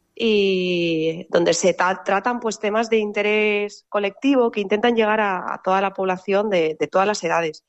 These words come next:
La pandemia nos obligó a, a detenerlo todo, forzadamente, salvo las donaciones de sangre.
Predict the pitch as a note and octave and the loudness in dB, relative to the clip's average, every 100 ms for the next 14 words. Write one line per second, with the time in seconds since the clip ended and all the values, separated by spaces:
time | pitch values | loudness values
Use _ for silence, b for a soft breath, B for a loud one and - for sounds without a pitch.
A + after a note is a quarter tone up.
0 | b b b b _ - G3+ G3 G3 F#3+ | b b b b _ -2 2 2 0 -4
1 | G3+ G#3+ A3+ A3+ A3 G#3+ A3+ G#3+ G#3+ G3+ | -4 -2 0 0 -2 -2 -2 0 0 2
2 | A3 G#3+ G#3 G3+ G3+ - G3+ G3+ G3+ G3+ | 2 2 0 -2 -4 -4 -4 -2 -2 -2
3 | G#3 G3+ A#3 A#3+ C4+ - F#3+ - G3 F#3+ | -2 0 0 0 -4 -4 -2 0 2 2
4 | G#3 A3+ - F#3 E3+ - F3+ F3+ F3 F3 | 0 -2 -2 -4 -2 -2 -4 -4 0 0
5 | F3 F3 F3+ F3 G#3 G3 G3 F#3+ A3 A3+ | 0 -2 -4 -2 0 0 -2 -2 0 0
6 | A3+ G#3+ A3+ | 0 -2 -4